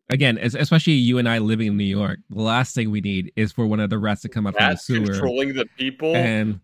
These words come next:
Speaker 1: <laughs> yeah.
Speaker 2: Yeah. Which, so basically I got to the Raccacoonie scene where I'm like, "Oh, I get Raccacoonie now. Okay."
Speaker 1: Got it. Well, that's a great scene to stop at because now you get the reference, right, from what, what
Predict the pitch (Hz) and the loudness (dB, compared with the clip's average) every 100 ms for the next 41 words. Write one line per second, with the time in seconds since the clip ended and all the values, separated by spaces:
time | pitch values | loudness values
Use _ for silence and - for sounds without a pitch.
0 | _ _ - 143 113 - _ _ _ _ | _ _ 2 6 6 2 _ _ _ _
1 | 135 110 104 - _ _ _ _ _ 165 | -2 -2 -2 -10 _ _ _ _ _ -4
2 | 170 - 170 180 170 165 139 123 117 101 | -4 -4 -6 -2 -4 0 0 0 -2 -2
3 | 92 101 92 95 87 87 98 92 98 135 | -2 -4 -10 -10 -10 -8 -6 -4 -4 0
4 | 202 175 170 160 143 117 139 107 92 90 | 2 4 2 2 2 -2 -4 -2 -2 -4
5 | 110 90 85 - _ _ _ _ _ _ | -2 -4 -6 -10 _ _ _ _ _ _
6 | _ 123 123 196 277 254 262 240 226 175 | _ -2 0 2 2 4 2 2 2 2
7 | 233 196 - 196 180 156 - 165 196 110 | 2 0 0 2 4 2 0 -2 0 -2
8 | 92 - 139 127 139 147 131 - 110 98 | -6 -4 -4 0 0 2 0 -4 -4 0
9 | 143 - - - - 107 101 101 - 110 | -2 -2 -12 -16 -12 -6 -4 -4 -4 -4
10 | 101 110 107 110 110 | -4 -6 -6 -6 -6